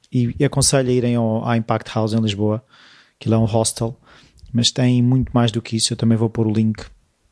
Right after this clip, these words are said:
no post sobre a Impact House. Relativamente à conversa com o Tiago, foi, foi bastante interessante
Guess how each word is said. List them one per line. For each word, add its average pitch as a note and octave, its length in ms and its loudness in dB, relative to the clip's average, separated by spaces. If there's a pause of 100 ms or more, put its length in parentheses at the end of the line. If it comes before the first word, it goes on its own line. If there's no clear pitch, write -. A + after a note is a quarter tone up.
(320)
no A#2 160 4
post A2+ 440 -2
sobre A#2 520 -2
a B2 340 0
Impact A#2 380 -2
House. G2+ 300 -4 (400)
Relativamente C3+ 460 0
à B2+ 60 2
conversa B2 400 -2
com B2 100 -6
o - 20 -2
Tiago, G#2 340 -2
foi, A2+ 500 0 (340)
foi B2 200 0
bastante A#2 380 2
interessante A2+ 600 -2